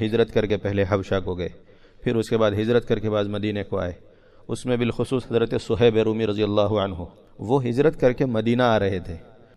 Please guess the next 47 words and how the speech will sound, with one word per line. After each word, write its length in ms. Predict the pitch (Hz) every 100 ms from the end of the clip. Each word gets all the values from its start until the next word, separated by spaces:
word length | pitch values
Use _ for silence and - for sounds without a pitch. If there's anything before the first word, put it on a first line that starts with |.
| - -
قریش 360 | 135 147 151
کے 160 | - 156
کافروں 500 | 151 117 117 123 120
نے 80 | 127
ان 120 | 123
کا 120 | 123
راستہ 280 | 107 101 110
روک 240 | 98 87
لیا۔ 180 | 90 82 - - - - -
وہ 120 | 117 120
گھوڑے 240 | 127 127
پہ 120 | 131
سوار 360 | 127 113 104 98
تھے، 180 | 92 92 - -
ان 140 | 117 117
کے 100 | 113
پاس 280 | 120 117 120
اپنے 240 | 117 110
تیر 240 | - 110 -
اور 160 | 107 107
کرت-، 380 | 120 107 110 -
کمان 300 | 110 107 101
ترکش 360 | 101 107 -
تھا، 120 | 98 87 - - - - -
تو 80 |
وہ 100 | 104
گھوڑے 300 | 101 110 120
سے 120 | 120 117
اترے۔ 360 | 107 110 120 - - - -
کافر 280 | 104 104 117
جب 180 | 113 113
ان 100 | 110
کو 140 | 110
گھیر 300 | 90 117 131
لیے 180 | 117 104
تھے، 140 | 131
دور 220 | 127 147
تھے، 220 | 156 104 92 - - - -
تو 120 | 101
وہ 120 | 101 98
گھوڑے 220 | 117 117
سے 120 | 120
اتر 260 | 104 107 107
کر 160 | 110
اپنے 180 | 104 101
سارے 320 | - 101 110
تیر 180 | -